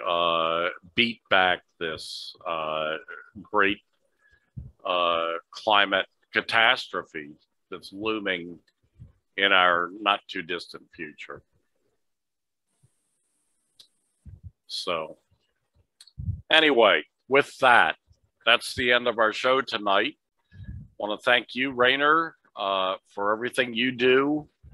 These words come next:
Stupendous work as always. Uh, wanna thank, uh, the, uh,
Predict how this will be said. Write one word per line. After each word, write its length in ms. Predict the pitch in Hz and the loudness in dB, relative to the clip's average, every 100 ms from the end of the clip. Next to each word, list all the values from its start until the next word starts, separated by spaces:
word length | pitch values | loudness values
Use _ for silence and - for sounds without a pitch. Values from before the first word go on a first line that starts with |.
| _ - - | _ -20 -16
Stupendous 640 | - - - 123 120 120 - | -12 -8 0 0 2 0 2
work 240 | 117 113 | 2 2
as 120 | 107 104 | -2 2
always. 840 | 107 110 107 110 113 117 117 - | 4 4 2 2 0 -2 -8 -4
Uh, 200 | 95 90 | 0 0
wanna 220 | 90 95 95 | 0 -4 -2
thank, 340 | - 110 107 _ - | 2 2 0 _ 0
uh, 360 | 107 101 98 98 90 | 2 4 2 0 -4
the, 520 | 98 92 92 92 87 _ _ _ - - - - - | -10 -10 -10 -12 -14 _ _ _ -20 -20 -20 -16 -6
uh, 400 | 95 92 87 | -2 2 0